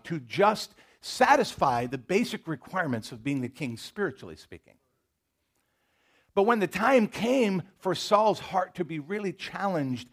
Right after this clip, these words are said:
in a complete, you know, surrender to the heart of God, to understand, to,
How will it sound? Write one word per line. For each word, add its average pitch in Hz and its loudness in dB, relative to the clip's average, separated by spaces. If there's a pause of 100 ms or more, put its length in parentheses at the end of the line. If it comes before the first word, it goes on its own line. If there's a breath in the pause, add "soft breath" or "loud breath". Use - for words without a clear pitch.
(200 soft breath)
in 165 -4
a 160 -2
complete, 180 -8
you 165 -4
know, 151 -4 (140)
surrender 160 -4 (720)
to 170 -6
the 139 -4
heart 208 -2
of 147 0
God, 107 -6
to 180 -8
understand, 180 -2
to, 147 -8